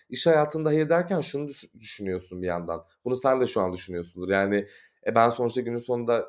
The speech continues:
çalışıyorum ve para kazanıyorum. E, şimdi benim kendime kurduğum bir hayatım var ve bu hayata sahip çıkmam gerekiyor. Ben bu hayırı dersem bu bana ne getirir, ne götürür?" E, burada da zaten plan başlıyor.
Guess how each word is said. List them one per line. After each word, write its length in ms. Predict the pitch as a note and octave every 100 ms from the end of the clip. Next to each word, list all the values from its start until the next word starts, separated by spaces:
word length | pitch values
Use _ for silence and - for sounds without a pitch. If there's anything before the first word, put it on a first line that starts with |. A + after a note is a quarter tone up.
| -
çalışıyorum 500 | A2 G#2+ - A#2+ B2+
ve 80 |
para 200 | A#2+ B2
kazanıyorum. 640 | C#3 A2 F#2+ F2+ E2+ A2 - _ _
E, 60 | -
şimdi 180 | - A2+
benim 160 | A2+
kendime 340 | A#2+ A#2+ A#2 A#2+
kurduğum 320 | B2 A#2 A#2+
bir 80 | B2+
hayatım 500 | A2+ G2 G2 C3+ C3+
var 160 | A#2 C#3+ _ _
ve 100 | G#2
bu 80 | A#2
hayata 260 | B2 A#2 A#2
sahip 340 | - G2+ C3
çıkmam 360 | - F3 C3+ G2
gerekiyor. 560 | F2 F2 - B2 F3 - _ -
Ben 220 | A#2 E3
bu 100 | E3+
hayırı 320 | D#3+ D#3 E3
dersem 520 | D#3 E3 F#3+ F#3+ F#3+ G3+ _ _ -
bu 180 | D3 F3
bana 180 | F3+
ne 120 | F3+ E3+
getirir, 640 | B2 - C3 G3+ - _ _ -
ne 100 | D3+
götürür?" 600 | A2 - F#2+ - - _ -
E, 140 | A#2
burada 300 | B2 B2+ F3+
da 60 | F#3+
zaten 420 | E3+ D#3+ G#3 -
plan 360 | - A#2+ D3 C3
başlıyor. 460 | G2 - F2+ F2+